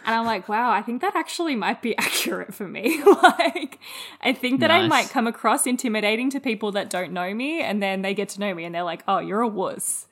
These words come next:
Speaker 1: <laughs>
Speaker 2: I just saw, uh, Wakana from Dress Up Darlings on there.
Speaker 1: Oh, cute.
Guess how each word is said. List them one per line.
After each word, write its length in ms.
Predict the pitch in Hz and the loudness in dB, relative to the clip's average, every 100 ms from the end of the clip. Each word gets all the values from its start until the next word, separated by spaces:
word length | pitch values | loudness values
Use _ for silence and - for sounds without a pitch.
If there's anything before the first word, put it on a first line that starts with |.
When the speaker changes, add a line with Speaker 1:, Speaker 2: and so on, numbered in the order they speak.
| - - 330 | -20 -16 0
Speaker 1:
<laughs> 1500 | 359 - - 740 571 - - - - - - _ _ - - - | 2 2 -4 -10 -14 -14 -14 -14 -20 -20 -20 _ _ -20 -12 -4
Speaker 2:
I 80 | |
just 200 | 120 123 - | 0 2 4
saw, 340 | 135 117 104 - | 4 4 2 -2
uh, 220 | 113 104 | -2 0
Wakana 580 | 107 110 120 107 104 - | -2 -2 -2 -2 -4 -4
from 340 | 123 101 117 - | -4 -4 -6 -6
Dress 200 | - - | -6 -4
Up 120 | 104 | -6
Darlings 560 | - 101 98 101 107 110 | -4 -4 -4 -6 -8 -10
on 160 | 101 98 | -12 -12
there. 220 | 98 113 _ _ _ - | -12 -14 _ _ _ 6
Speaker 1:
Oh, 520 | 262 285 285 294 294 | 8 10 8 8 4
cute. 840 | - 403 440 440 349 220 175 - | -2 -4 -2 -2 -4 -4 -6 -12